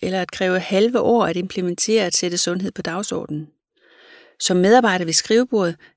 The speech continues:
er det en meget simpel måde at skrue op for sundhed og styrke immunsystemet, at fokusere på kroppens helt basale behov for opladning.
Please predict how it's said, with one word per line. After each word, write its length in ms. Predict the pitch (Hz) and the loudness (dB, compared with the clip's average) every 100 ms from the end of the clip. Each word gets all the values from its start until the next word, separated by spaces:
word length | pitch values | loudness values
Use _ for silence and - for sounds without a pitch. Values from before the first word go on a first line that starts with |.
| _ | _
er 60 | 185 | -4
det 140 | 185 | -2
en 100 | 180 | 0
meget 280 | 180 208 240 | 0 0 2
simpel 380 | - 254 208 185 | 4 4 2 -2
måde 160 | 190 | 0
at 60 | 202 | -2
skrue 200 | - 185 | 0 -2
op 80 | 190 | -2
for 100 | 196 | 0
sundhed 460 | - 214 247 254 185 | 0 2 0 0 -2
og 80 | |
styrke 360 | - - 202 208 | -2 0 0 0
immunsystemet, 920 | 185 208 254 233 226 - 202 185 180 - - - | -2 2 0 0 -4 -2 -4 -4 -8 -14 -20 -6
at 120 | 190 | -6
fokusere 460 | - 190 196 - 226 | -4 -4 0 2 2
på 120 | 180 | 0
kroppens 400 | - - 202 202 | -6 -4 0 0
helt 340 | - 302 277 - | 0 2 2 2
basale 400 | 180 190 185 165 | 0 0 0 -2
behov 300 | 170 165 185 | -4 -4 -4
for 120 | 165 | -4
opladning. 500 | 175 190 156 156 | -4 -4 -8 -8